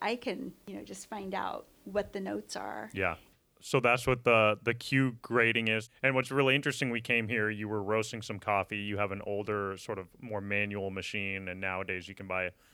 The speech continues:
Speaker 2: these massive roasters with three computer monitors where you program everything and just watch, you know, the waveform. So how much does the roaster come into play when it comes to coffee? And
Speaker 1: Oh, the
Speaker 2: and
Speaker 1: roaster comes into play.
Speaker 2: Yeah, sure. Yeah,
Speaker 1: <laughs>
Speaker 2: right.
Speaker 1: Very, very much so.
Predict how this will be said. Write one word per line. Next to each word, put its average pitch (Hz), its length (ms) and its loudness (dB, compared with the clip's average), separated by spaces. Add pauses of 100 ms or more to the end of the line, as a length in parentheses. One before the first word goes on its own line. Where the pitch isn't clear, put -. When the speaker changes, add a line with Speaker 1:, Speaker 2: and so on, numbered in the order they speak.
(160)
Speaker 2:
these 92 180 -12
massive 101 440 -2
roasters 98 580 -6
with 95 120 -10
three 101 440 -10
computer 107 420 -10
monitors 92 560 -6
where 92 80 -10
you 90 140 -12
program 98 440 -6
everything 92 380 -8
and 90 80 -12
just 90 180 -14
watch, 90 480 -4 (460)
you 113 140 -6
know, 98 100 -4
the 95 100 -4
waveform. 95 720 -2
So 104 480 0 (320)
how 151 120 0
much 165 180 0
does 165 100 2
the 135 140 4
roaster 127 400 4
come 123 200 -2
into 110 220 -2
play 95 380 2
when 90 160 -6
it - 80 -8
comes 98 240 -8
to 104 80 -6
coffee? 92 540 -2
And 85 260 -10
Speaker 1:
Oh, 240 80 4
the 226 60 6
Speaker 2:
and 220 80 4
Speaker 1:
roaster 247 300 6
comes 226 280 -2
into 202 180 -2
play. - 480 0
Speaker 2:
Yeah, 107 320 4 (220)
sure. - 360 8
Yeah, - 180 8 (100)
Speaker 1:
<laughs> - 100 8
Speaker 2:
right. 208 160 6
Speaker 1:
Very, 277 300 8 (400)
very 302 240 10
much 285 300 6
so. 214 540 8